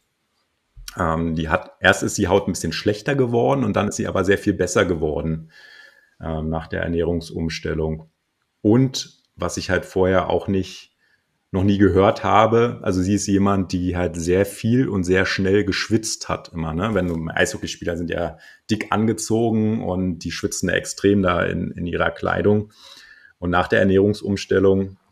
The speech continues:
ähm, also die hat damals angefangen mit der, ähm, dreißig-Tage-Challenge von Attila Hildmann.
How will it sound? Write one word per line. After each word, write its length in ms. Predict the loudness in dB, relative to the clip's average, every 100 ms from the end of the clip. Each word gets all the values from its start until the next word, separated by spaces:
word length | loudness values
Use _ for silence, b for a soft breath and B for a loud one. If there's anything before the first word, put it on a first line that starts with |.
| _ _ -8
ähm, 680 | -6 -4 -4 -2 -4 -6 -14 _ _
also 160 | -4 -4
die 180 | -2 0
hat 260 | 0 -2
damals 480 | -4 -2 0 0 -2
angefangen 400 | -6 -6 -4 -4
mit 200 | -4 -2
der, 480 | -2 -2 -4 -6 -8 -10
ähm, 320 | -8 -10 -14 _ _ _ _ _
dreißig-Tage-Challenge 1120 | -2 0 0 -4 0 2 2 0 -2 0 -2
von 580 | -4 -6 -2 -2 -4 -6
Attila 460 | -12 -12 -8 -2 0
Hildmann. 580 | 2 0 2 0 0